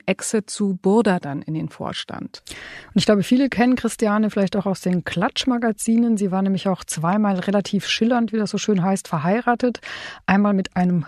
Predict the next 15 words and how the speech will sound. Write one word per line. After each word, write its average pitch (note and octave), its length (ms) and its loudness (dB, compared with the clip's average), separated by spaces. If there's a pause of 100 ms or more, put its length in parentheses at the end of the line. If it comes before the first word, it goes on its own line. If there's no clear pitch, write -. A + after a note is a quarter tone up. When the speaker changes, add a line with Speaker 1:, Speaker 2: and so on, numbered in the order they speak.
(160)
Speaker 2:
Prinzen B3+ 680 0
und G3+ 400 -2
dann G#3 340 2
mit G3 320 -2
dem F#3+ 240 4
Medienmanager G3 460 4 (320)
Georg F#3+ 400 -2
Kofler, B3 540 2 (500)
unter G#3 180 4
anderem G#3 360 4
ehemaliger F#3+ 600 2
Inhaber F#3 480 2
des F3 160 -2
T-V-Senders F3 920 -2
Premiere. F3 680 0